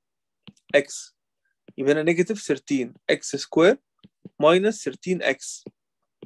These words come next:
أعمل minus، فدول يروحوا مع بعض. negative eighteen minus minus three، ما-، minus قصدي thirteen يديني minus five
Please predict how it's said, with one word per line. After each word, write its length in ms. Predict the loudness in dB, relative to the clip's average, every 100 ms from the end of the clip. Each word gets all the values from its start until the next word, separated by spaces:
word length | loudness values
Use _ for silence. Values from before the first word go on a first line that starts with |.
| _ _ -6 0
أعمل 340 | 2 0 -2
minus، 580 | -2 0 -4 -6 -12 _ _ _ _ _ _ _ _
فدول 320 | -2 4 4
يروحوا 280 | 2 -6 0
مع 100 | 0
بعض. 320 | 4 2 2 _ _ _ _ _ _ _ _ _ _ _ _ _ _ -12
negative 480 | -4 2 2 2 -4
eighteen 380 | -10 -10 -8 -8 -6 2
minus 380 | 6 6 2 0
minus 360 | 0 0 -2 -8
three، 300 | -2 -2 -2 -8 _ _ _ -20 _ _ _ -2
ما-، 180 | 0 4
minus 320 | 6 4 4
قصدي 360 | 0 0 -4
thirteen 300 | -10 -10 -8 -10
يديني 420 | -6 -4 -4 -6 _ _ _ _ _ _ _ _ _ 2
minus 380 | 4 4 0
five 280 | 2 2 2